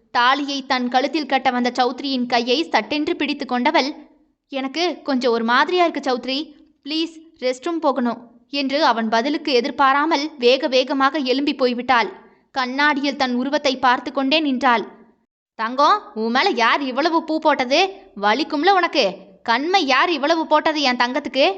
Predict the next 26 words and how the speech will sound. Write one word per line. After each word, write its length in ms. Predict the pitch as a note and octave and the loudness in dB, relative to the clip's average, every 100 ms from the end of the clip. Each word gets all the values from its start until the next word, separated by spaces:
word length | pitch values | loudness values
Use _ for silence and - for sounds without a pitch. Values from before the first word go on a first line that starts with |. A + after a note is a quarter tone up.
| - - | -6 -4
என்று 300 | B3+ A#3 D4+ E4+ | 0 2 2 2
வலியன் 440 | A#3+ B3+ D4 D4+ | 2 2 0 -2
நின்றிருந்தால் 640 | C4 B3+ C#4+ C4 C#4 A#3+ D#4+ - | -2 -2 -2 0 2 2 -2 -4
கண்டிப்பாக 720 | A3+ A3 A#3+ C#4+ B3+ D4 F4 | -2 -2 -4 0 2 2 0
கேட்டிருப்பான். 580 | C#4 C4+ C4 B3+ B3 A3 - _ _ _ A3+ | 0 0 -2 0 0 0 -10 _ _ _ -8
"தெரியுமா, 440 | A#3 C#4+ C#4+ C4+ F#4+ - A#3 | -6 -4 0 2 2 0 0
அவனுக்கு 340 | A#3+ C4 A#3 | 0 0 -2
கால் 340 | - A#3 D#4+ | 2 2 2
எடுத்துட்டாங்க 400 | D4+ C4 D#4 D4 | -2 -2 0 0
போல." 200 | C#4+ C#4 B3 - - _ _ _ - | 2 4 2 0 -8 _ _ _ -18
"உயிர் 380 | G#3 G#3 C4+ D4+ | -10 -6 -6 0
பிழைச்சாலும் 460 | D4 D4 D#4+ F4 C4+ | 0 2 2 2 2
வேஸ்ட் 340 | A3 D4+ D#4+ | 2 2 -2
போல, 300 | C#4+ C#4+ - - - _ _ _ - | 2 4 4 0 -14 _ _ _ -6
தூக்கு 320 | C4+ F#4 G4 | 0 2 2
தண்டனை 300 | G4+ F4+ E4+ | 2 2 0
கொடுத்துட்டாங்க 440 | D#4+ D#4+ D#4+ D#4 C#4 | -2 -2 0 0 2
போலயே." 400 | A#3+ A3 C#4 F#4 A3 - - _ _ A3 | 0 2 4 4 2 -8 -20 _ _ -10
கஞ்சா 420 | A#3 B3 C4 C4+ | -6 -2 2 2
வெடிகுண்டுன்னு 580 | D4 B3 D4 D4 C4+ C#4 E4+ G#3 | 2 0 0 0 0 0 0 2
ஏகப்பட்ட 440 | A3 C#4 D4+ D4 | 2 2 -2 -4
கேஸு 420 | C4 C#4+ E4+ E4+ B3+ G3+ | -2 0 0 0 -2 -2
மாப்பிள 360 | G#3 A3+ C#4 G4 | 0 0 2 2
அவன் 220 | B3+ B3 | 2 2
பேர்ல 240 | C4+ D4+ | 0 0
போட்டு 340 | - C#4 C#4+ | 0 2 2